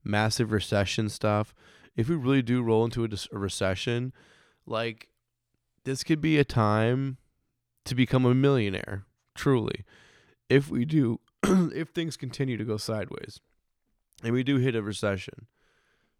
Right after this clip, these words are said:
truly, save as much fucking money as you can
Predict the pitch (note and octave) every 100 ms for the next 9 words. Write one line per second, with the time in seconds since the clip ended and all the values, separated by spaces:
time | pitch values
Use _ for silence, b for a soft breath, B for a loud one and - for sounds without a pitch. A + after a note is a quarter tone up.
0 | _ - E3 D#3 G#2 - G#2+ _ _ _
1 | _ _ _ _ _ _ - C3+ C3+ C#3
2 | C3 A#2 A#2+ B2+ - B2+ B2 B2+ A#2+ A2+
3 | A2+ A2 G2+ G2+ - G2+ F#2+ -